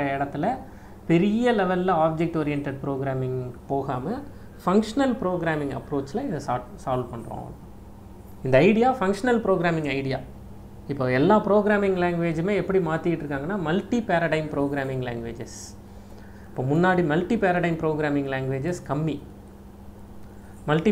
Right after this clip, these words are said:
பேரடைம்னா, இப்போ பேரடைம்னா உங்களுக்கு தெரியும், ஆப்ஜெக்ட் ஓரியன்டட் programming, functional programming, ப்ரொசீஜர் ஓரியன்டட் programming,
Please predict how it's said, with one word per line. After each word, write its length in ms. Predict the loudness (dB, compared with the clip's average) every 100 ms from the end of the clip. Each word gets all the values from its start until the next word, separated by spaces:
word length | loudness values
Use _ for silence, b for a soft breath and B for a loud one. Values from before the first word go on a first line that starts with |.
| 4
பேரடைம்னா, 480 | 4 4 0 0 -2
இப்போ 120 | -2 2
பேரடைம்னா 480 | 4 6 4 2 2
உங்களுக்கு 260 | 2 0 -2
தெரியும், 220 | -2 0 0
ஆப்ஜெக்ட் 320 | 0 0 0
ஓரியன்டட் 360 | 0 0 -2 -6
programming, 480 | -4 -4 -2 -2 -4 -4
functional 420 | -6 -6 -4 -4 -4
programming, 460 | -6 -4 -6 -6 -6
ப்ரொசீஜர் 420 | -4 -4 -2 -2 0
ஓரியன்டட் 360 | -2 -4 -6 -8
programming, 460 | -6 -4 -4 -4